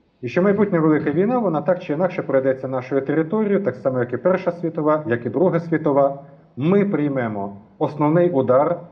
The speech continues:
і саме Україна буде в цій війні час-, ну, знищена або понесе основні, м, втрати. Але війни ведуться на різних рівнях. І от гаряча війна, в якій ми зараз опинилися, це найпримітивніша і найостанніша форма війни.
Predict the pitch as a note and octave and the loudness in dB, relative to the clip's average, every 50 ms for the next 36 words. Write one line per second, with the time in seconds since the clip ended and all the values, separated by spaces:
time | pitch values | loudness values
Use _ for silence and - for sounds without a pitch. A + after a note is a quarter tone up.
0 | - - _ - C3 B2+ - F#3 F#3+ F#3 E3+ D3+ - D3+ C#3 D3 E3+ F3+ E3 C3 | -20 -20 _ -10 -10 -2 -2 0 2 2 0 0 0 0 0 0 2 0 0 -2
1 | C#3 C3 C3+ B2+ - - D#3 D3 C3 C3 B2 C3+ D3+ D3 C#3+ D3 - - - - | -2 -4 -4 -6 -4 -4 -4 -4 -4 -4 -4 -4 -4 -4 -4 -6 -10 -14 -4 -4
2 | C#3 B2+ - - - D3+ C3 G#2+ F#2 F#2 G2 C3+ F3+ G3+ G3+ - G3+ E3+ C#3 B2 | -4 -4 -4 -6 -6 -6 -6 -6 -6 -6 -2 2 2 2 4 2 2 2 4 2
3 | A2+ C3+ E3 D#3+ D3 B2+ B2+ B2 B2+ - D#3 D3 C3+ D3 - - B2+ C3 C3+ C#3 | 2 2 2 2 0 0 0 0 0 0 0 0 0 0 -2 -4 -2 -2 -2 -4
4 | C#3 - - - - - _ _ _ A#2 A#2 A#2+ A#2+ A#2+ A#2+ A#2 A2+ A2+ A2+ A2 | -4 -8 -16 -20 -20 -20 _ _ _ -16 -14 -12 -12 -10 -10 -10 -10 -12 -14 -16
5 | G#2+ G#2+ - _ _ _ - D3 B2 A2+ - - - - - - _ _ _ _ | -20 -20 -20 _ _ _ 0 2 2 2 0 -2 -12 -20 -20 -20 _ _ _ _
6 | _ _ _ _ _ _ _ - C#3+ D3+ F#3 F3+ F3 G3 A#3+ C#4 C4 A3+ E3 D#3 | _ _ _ _ _ _ _ -2 2 4 4 4 4 4 4 6 6 6 4 4
7 | D#3 D3+ C#3+ C3 - - C3+ C3+ - D#3 G3 G#3+ - G3 F3+ - - E3+ E3 C3 | 4 4 2 0 2 0 0 2 2 2 0 -2 0 -2 -4 -2 0 -2 0 0
8 | G#2+ G2+ F#2+ F2 - - - - - C#3+ E3 E3+ C3+ B2 E3 E3 F#3+ F#3+ F3 F#3 | -2 -4 -6 -10 -12 -14 -18 -12 -2 0 0 2 2 2 2 4 4 2 2 2
9 | - D3+ C3+ D#3 E3 D#3+ D#3 C#3+ A#2 G#2 F#2+ - - - - C3 C#3 - D#3 D3 | -2 -2 0 0 0 2 2 0 0 -2 -4 -6 -12 -10 -6 -6 -6 -2 -2 0
10 | C3 B2+ A#2 B2 B2+ A#2+ A#2 A2+ B2 A#2+ A#2+ C#3+ D3+ F#3+ A#3+ B3 A3 - - - | 0 0 2 2 2 2 2 0 -2 -2 -2 0 0 2 2 2 0 -2 -2 -6
11 | G#2 - - - - - _ _ _ _ _ _ _ - E3 E3+ F3 E3 E3+ G3 | -6 -8 -8 -16 -20 -20 _ _ _ _ _ _ _ 2 2 2 4 4 2 2
12 | G3+ F#3+ F3 E3+ E3+ E3 E3 - C#3 B2+ A#2 B2+ C#3+ C3+ - - G3 G#3+ G3+ G3+ | 2 2 2 2 2 0 0 0 -2 -2 -2 -2 -4 -6 -2 -2 -2 -2 -2 -6
13 | - - - - - - D3+ D#3 F3 F3+ F3+ F3+ D#3+ - - - - E3 F3 F#3+ | -12 -16 -20 -20 -10 -4 0 2 4 2 2 2 0 -4 -4 0 0 0 2 2
14 | F#3+ - - F#3 F3 - C#3+ C#3 C#3 C#3+ C#3 C3 C3+ C3 B2+ A2+ G2+ F2+ - | -2 0 0 -2 -2 0 0 -2 0 0 -2 -2 -2 -2 -4 -4 -6 -8 -12